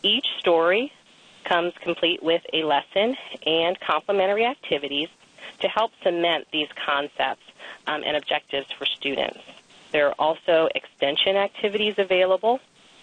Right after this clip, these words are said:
for each of the stories, and the activities are separated by pre-K to second grade, and then third through fifth grade, respectively. So these activities can also be done,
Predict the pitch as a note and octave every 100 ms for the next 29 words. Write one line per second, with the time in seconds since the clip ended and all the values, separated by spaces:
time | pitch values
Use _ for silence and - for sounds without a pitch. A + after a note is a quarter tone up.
0 | - E3 D#3 - - E3+ - - - D#3+
1 | D#3 - D3 - D#3 D3 D#3+ A3 D4+ -
2 | - - - - - E3 D#3 D#3+ D#3 D3+
3 | D3+ - - D#3 - - F4 A#3 E3 E3
4 | - _ - - - E3 - D#3+ - E3
5 | D#3 D#3+ D#3 C#3+ C#3+ C#3 C#3+ - - -
6 | A3 A3+ - G3+ F#3 F#3 G3 - - D#3+
7 | - D#3 D3+ A3 G#3 A#3 B3 C#4 - _
8 | - - - F3+ F3 E3+ - _ G#3 G#3
9 | G#3 G#3 - - - - E3 - - D3+
10 | - - C3 B2+ C3 C#3 - C3 - A#2+
11 | - - - - - - - - - -
12 | - - D3+ D3 - - - - G3 F#3
13 | D#3 - D#3+ D3+ D3+ - D3+ - - A#3+
14 | D4+ - F#3+ E3+ D3+ - C#3+ C#3+